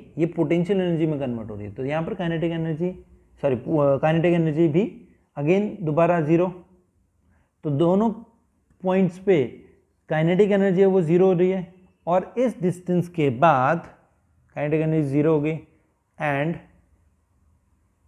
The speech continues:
beyond this,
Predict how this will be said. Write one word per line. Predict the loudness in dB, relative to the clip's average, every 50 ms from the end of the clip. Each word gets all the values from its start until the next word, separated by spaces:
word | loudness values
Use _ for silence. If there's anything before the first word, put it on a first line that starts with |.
| _ _ _ _ _ _ _ _ _ _ _ _ _ _ _ _ _ _ _ _ _ -12 -10
beyond | -6 -2 0 2 2 4 4 4 2 0 -2 -4 -10 -20 -20 -20 -20 -20 -20 -20 -20 -20 -20 _ _ _ _ _ _ -4
this, | 0 0 0 0